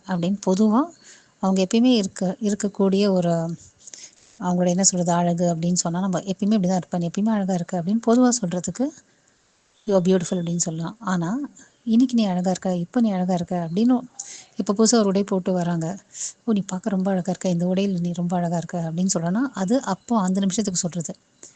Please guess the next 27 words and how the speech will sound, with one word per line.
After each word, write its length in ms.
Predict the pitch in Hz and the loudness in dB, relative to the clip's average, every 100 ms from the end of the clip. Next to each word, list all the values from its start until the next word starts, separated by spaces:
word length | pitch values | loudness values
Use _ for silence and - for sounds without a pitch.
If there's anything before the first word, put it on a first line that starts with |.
| - _ _ | -20 _ _
அப்படி 300 | 185 208 285 | -2 2 2
சொல்லணும்னா, 480 | 220 190 185 165 165 269 - _ _ | 4 2 2 0 -2 -6 -10 _ _
"You 160 | 202 190 | 0 2
look 160 | 262 247 | 4 2
beautiful, 460 | 180 190 180 - 165 160 _ - _ _ _ _ - | 4 4 4 -4 -6 -8 _ -20 _ _ _ _ -2
you 80 | 208 | 0
look 140 | 254 - | 0 -2
lovely, 600 | 180 180 180 175 165 185 _ _ | -2 -2 -2 -2 -4 -10 _ _
you 100 | 202 | 0
look 120 | 202 | 2
stunning, 680 | 247 - - 190 220 190 175 - - _ _ _ | 2 0 0 -2 0 0 -2 -8 -20 _ _ _
you 80 | - | 0
look 220 | 220 185 | 2 2
gorgeous" 420 | 180 190 208 170 151 - - _ | 2 2 2 4 4 4 0 _
அப்படி 300 | - 165 165 170 | -4 -2 0 -2
சொல்லணும். 280 | 160 156 - - - - - _ | -2 -8 -12 -20 -20 -20 -20 _
அப்ப 160 | 196 202 | -2 2
you 120 | 185 | 4
look 200 | 247 247 | 2 2
அப்படின்னா, 220 | 185 202 | 2 2
இந்த 340 | 285 190 226 | 2 2 2
நிமிஷம், 320 | 277 190 - 170 | 2 2 0 0
இந்த 220 | 180 196 | -2 0
நொடியில, 420 | 185 170 170 170 | 0 -2 -2 -4
இன்னைக்கோ, 560 | 170 185 190 185 180 185 | -2 0 0 -2 -4 -2
அந்த 340 | - 185 180 | -2 -2 0
நொடியிலையோ, 520 | 175 170 185 170 170 | 0 2 2 0 0